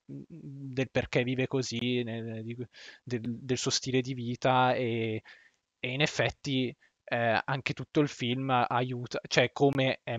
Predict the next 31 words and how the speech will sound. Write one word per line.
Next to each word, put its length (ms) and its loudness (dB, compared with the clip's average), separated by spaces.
è 120 -4
messo 300 -2
in 80 -4
scena, 920 -2
è 340 -12
messo 200 -2
in 60 0
scena 220 2
il 80 0
film 240 0
aiuta 440 2
a 260 6
entrare 440 0
molto 540 -4
in 200 -4
quello, 800 0
in, 160 -6
in 100 -6
quel, 160 6
in 140 -4
questi 300 2
suoi 320 6
ritmi, 480 0
senza 380 6
però 360 12
appunto, 840 4
eh, 80 -2
avete 320 -4
detto 280 0
bene, 680 2
mm, 560 -12